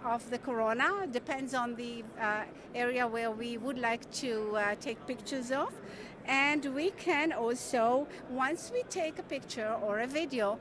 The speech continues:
we have an option to playback that, that. So here I can show you a, uh, list of files that we use to, as, uh, uh, captured, uh, ca-, uh,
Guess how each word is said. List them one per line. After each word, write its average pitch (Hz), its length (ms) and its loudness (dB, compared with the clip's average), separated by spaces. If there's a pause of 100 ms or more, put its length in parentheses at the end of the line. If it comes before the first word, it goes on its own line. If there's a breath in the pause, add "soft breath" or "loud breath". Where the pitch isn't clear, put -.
(340 loud breath)
we 392 240 2
have 240 360 0 (220)
an 226 360 2
option 220 540 -2 (360 loud breath)
to 294 460 2 (420)
playback 339 480 0 (260)
that, 220 180 2 (300)
that. 208 200 2 (240 loud breath)
So 302 200 4
here 480 320 -2
I 466 60 -4
can 427 180 0
show 349 300 2
you 240 480 -2
a, 226 360 -2
uh, 220 300 2 (340 loud breath)
list 285 360 6
of 466 100 -2
files 240 560 0
that 247 240 -4 (100)
we 339 320 0
use 254 460 -2 (140)
to, 277 220 -6
as, 220 380 -4
uh, 220 260 0 (720 loud breath)
uh, 220 200 -2
captured, 277 560 -4
uh, 247 280 2
ca-, 240 300 0
uh, 208 300 2